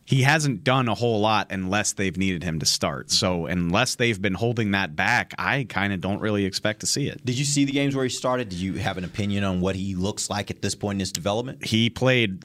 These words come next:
Speaker 1: really well against a terrible Houston team. I don't know how much that means to you.
Speaker 2: Yeah.
Speaker 1: But I'm, and I didn't go back and watch the whole game, but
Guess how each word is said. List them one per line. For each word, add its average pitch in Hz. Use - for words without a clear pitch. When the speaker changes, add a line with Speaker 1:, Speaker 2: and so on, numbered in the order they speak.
Speaker 1:
really 107
well 98
against 87
a 76
terrible 87
Houston 85
team. 80
I 87
don't 85
know 85
how 92
much 87
that 78
means 80
to -
you. 82
Speaker 2:
Yeah. 82
Speaker 1:
But 98
I'm, 107
and 107
I 127
didn't 127
go 101
back 95
and 87
watch 87
the 87
whole 82
game, 82
but 82